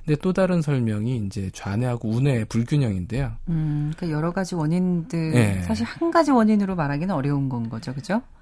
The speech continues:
Speaker 1: 예, 간질 환자들한테 데자뷰가 종종 일어난다라는 이유로 간질이 원인이다라고 보는 사람이 있고요. 근데, 어, 멀쩡한 사람이 데자뷰
Speaker 2: 그러니까.
Speaker 1: 경험하거든요.
Speaker 2: 저는 뭐예요, 그러면?
Speaker 1: 예. 그런 경우에는 이제 피곤해서 그렇다는 거예요.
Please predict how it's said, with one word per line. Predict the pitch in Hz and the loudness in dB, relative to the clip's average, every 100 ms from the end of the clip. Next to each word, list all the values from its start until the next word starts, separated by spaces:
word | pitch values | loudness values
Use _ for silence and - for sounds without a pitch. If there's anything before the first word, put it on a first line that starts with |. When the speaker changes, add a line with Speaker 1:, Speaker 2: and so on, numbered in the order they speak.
| - | -12
Speaker 1:
예, | 160 143 123 110 98 82 98 90 | -8 -4 0 0 -2 -4 -8 -2
간질 | 120 127 160 | 0 4 4
환자들한테 | 175 170 156 - 123 110 120 | 4 4 4 4 2 2 0
데자뷰가 | 107 113 110 117 113 | 0 0 0 0 0
종종 | 110 110 120 110 | 2 2 2 4
일어난다라는 | 120 117 110 107 104 104 107 98 | 4 4 2 2 0 2 2 0
이유로 | 104 110 107 117 160 185 - | 2 2 2 2 0 0 -4
간질이 | - 104 120 143 | -2 0 2 2
원인이다라고 | 104 117 113 104 101 - - 107 107 | 4 4 4 0 -4 -6 -6 -4 -2
보는 | 101 104 | 0 0
사람이 | 110 113 117 | 0 0 -2
있고요. | 85 - 101 95 - - - | -2 -6 -6 -8 -12 -20 -8
근데, | 127 123 104 - - - - - - | -2 -2 -2 -10 -20 -20 -20 -20 -10
어, | - - - - - | -8 -8 -10 -10 2
멀쩡한 | 117 135 208 196 | 4 6 6 6
사람이 | 160 120 104 98 120 101 113 - - | 4 4 4 4 2 0 -4 -8 0
데자뷰 | 117 196 143 | 4 4 4
Speaker 2:
그러니까. | 143 147 | 2 2
Speaker 1:
경험하거든요. | 123 123 165 185 175 | 2 2 2 2 4
Speaker 2:
저는 | 220 247 190 | 6 8 6
뭐예요, | 147 135 135 135 | 4 2 0 -4
그러면? | 131 131 110 | -6 -4 -2
Speaker 1:
예. | 95 90 - - - - - | -2 -6 -10 -20 -20 -20 -4
그런 | 135 180 | 2 4
경우에는 | 160 139 147 120 | 6 4 4 2
이제 | 117 - | -2 -6
피곤해서 | - - 190 220 190 143 113 | -4 -2 4 6 6 2 -2
그렇다는 | 95 - - 90 87 - | -4 -6 -6 -4 -4 -8
거예요. | 101 104 117 | -8 -6 -6